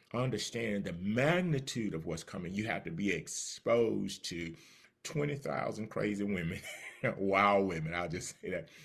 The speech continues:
from, from thirty countries migrating into Atlanta and, and having this phenomenal explosion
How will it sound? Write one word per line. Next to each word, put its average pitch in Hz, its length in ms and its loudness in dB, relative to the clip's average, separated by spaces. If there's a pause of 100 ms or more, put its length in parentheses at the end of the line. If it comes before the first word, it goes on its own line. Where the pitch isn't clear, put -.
(580)
from, 95 240 0 (120)
from 98 220 -2 (220)
thirty 139 440 6 (920)
countries 95 800 -2 (320)
migrating 104 960 2
into 101 420 -4
Atlanta 82 600 -4 (500)
and, 98 360 0
and 95 160 -2
having 120 480 0
this 104 280 -2
phenomenal 120 1500 0
explosion 90 1160 -2